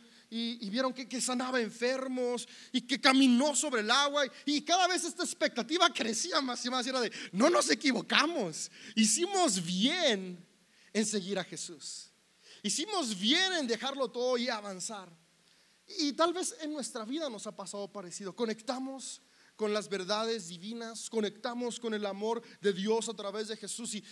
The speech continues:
y empezamos a ver cosas buenas en nuestra vida. Y es como de, "Wow, ¿por qué me había tardado tanto en conectar con esto?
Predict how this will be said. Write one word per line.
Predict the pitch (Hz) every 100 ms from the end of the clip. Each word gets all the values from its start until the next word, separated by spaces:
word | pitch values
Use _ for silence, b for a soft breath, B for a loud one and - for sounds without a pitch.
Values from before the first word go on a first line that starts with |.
| B
y | 226
empezamos | 254 240 226 262 262
a | 240
ver | 240
cosas | 233 233 226
buenas | 196 226 226 220
en |
nuestra | 214 190 185 175
vida. | 220 247 240
Y |
es | 233
como | 240
de, | 233
"Wow, | 233 269 302 294 - 220 -
¿por | 262
qué | 262
me | 269
había | 262
tardado | 254 240 254 240
tanto | - 262 277 277
en | 247
conectar | 240 220 220 247 240
con | 220
esto? | 233 262 - 247